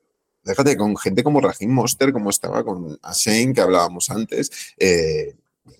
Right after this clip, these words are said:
y, y a Tua le permiten menos de doscientas yardas de pase. O sea, eh, teniendo a gente como Tyreek Hill, que tiene un jack bastante potente y demás, y, o, o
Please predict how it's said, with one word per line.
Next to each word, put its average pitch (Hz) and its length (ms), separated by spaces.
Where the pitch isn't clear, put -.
y, 90 340
y 95 40
a 92 80
Tua 131 340
le 135 140
permiten 117 400
menos 127 300
de 131 100
doscientas 131 600
yardas 143 300
de 135 120
pase. - 500
O - 380
sea, 92 760
eh, 92 220
teniendo 107 400
a 127 60
gente 123 260
como 95 340
Tyreek 113 380
Hill, 143 260
que 98 120
tiene 104 340
un 107 400
jack 113 320
bastante 107 600
potente 104 540
y 87 40
demás, 92 600
y, 95 240
o, 82 120
o - 240